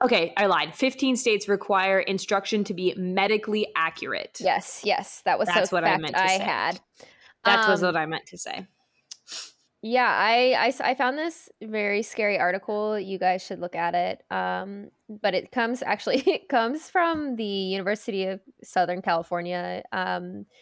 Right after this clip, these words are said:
Speaker 2: their nursing department. It's, like, a blog post they did.
Speaker 1: <laughs>
Speaker 2: And
Speaker 1: Okay.
Speaker 2: it will ruin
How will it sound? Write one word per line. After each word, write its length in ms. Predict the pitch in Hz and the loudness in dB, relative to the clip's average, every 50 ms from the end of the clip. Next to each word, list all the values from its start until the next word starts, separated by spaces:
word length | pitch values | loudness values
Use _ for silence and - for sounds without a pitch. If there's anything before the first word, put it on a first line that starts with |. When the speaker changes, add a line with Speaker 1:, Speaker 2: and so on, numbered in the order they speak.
| _ _ _ - | _ _ _ -2
Speaker 2:
their 240 | 208 208 196 190 175 - | 0 0 0 0 -4 -8
nursing 640 | 196 190 170 175 190 208 185 170 185 - - 302 294 | -12 -12 -10 -8 -4 -2 0 0 0 -2 -2 -4 0
department. 640 | 269 302 - 269 302 285 - - 330 359 370 320 311 | 0 -2 0 2 0 0 0 0 -2 0 0 0 0
It's, 100 | 269 - | 2 2
like, 140 | 254 240 285 | 4 4 2
a 40 | |
blog 360 | 196 - 185 175 170 226 - - | 2 2 2 2 2 2 2 2
post 260 | 277 262 277 262 - | 2 2 2 0 -2
they 100 | 285 285 | -4 -2
did. 280 | 294 294 302 320 320 _ _ - - | 0 2 2 2 0 _ _ -10 -8
Speaker 1:
<laughs> 0 | 240 240 240 311 - | -8 -6 -6 -6 -4
Speaker 2:
And 20 | 254 | -2
Speaker 1:
Okay. 280 | 233 226 214 214 208 | -2 0 2 2 2
Speaker 2:
it 80 | 202 185 | 2 2
will 380 | 240 294 320 349 381 359 294 233 | 2 4 4 4 4 2 0 0
ruin 1500 | 226 226 220 220 226 226 233 226 226 226 220 220 220 220 220 214 214 214 208 202 196 190 185 180 180 175 175 180 - 202 | -4 -4 -4 -2 -2 0 0 2 2 4 4 4 6 6 4 4 4 2 0 -2 -2 -4 -6 -6 -6 -8 -10 -12 -14 -16